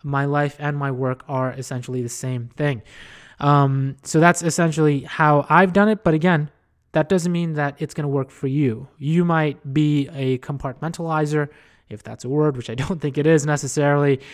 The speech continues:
You might be of the mindset that is, uh, that's different from mine, and I'm, I might be different from, um, the mindset that's, uh, that's yours. But the, the most important thing to understand is that you have to self-assess.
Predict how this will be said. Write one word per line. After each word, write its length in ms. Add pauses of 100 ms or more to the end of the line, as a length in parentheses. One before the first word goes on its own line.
(320)
You 120
might 220
be 140
of 100
the 60
mindset 760
that 200
is, 160
uh, 440
that's 240
different 320
from 200
mine, 280
and 100
I'm, 300 (140)
I 120
might 180
be 100
different 400
from, 480
um, 400
the 140
mindset 400
that's, 320
uh, 380
that's 220
yours. 380 (800)
But 360
the, 540
the 100
most 240
important 380
thing 160
to 80
understand 420
is 120
that 260
you 140
have 280
to 80
self-assess. 1040